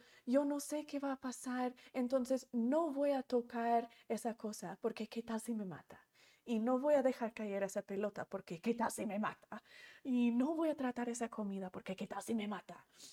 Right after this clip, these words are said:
Y, mm, el cerebro ni siquiera, no quiere aprender. No quiere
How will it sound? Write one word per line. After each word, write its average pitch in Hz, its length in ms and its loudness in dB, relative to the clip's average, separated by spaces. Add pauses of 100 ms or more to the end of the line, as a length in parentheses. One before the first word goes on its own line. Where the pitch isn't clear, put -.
(180)
Y, 226 440 4 (200)
mm, 233 280 2
el 247 160 6
cerebro 269 480 6
ni 262 200 4
siquiera, 254 800 0
no 240 380 4
quiere 277 260 -2
aprender. 214 440 -4 (1080)
No 247 320 2
quiere 269 720 0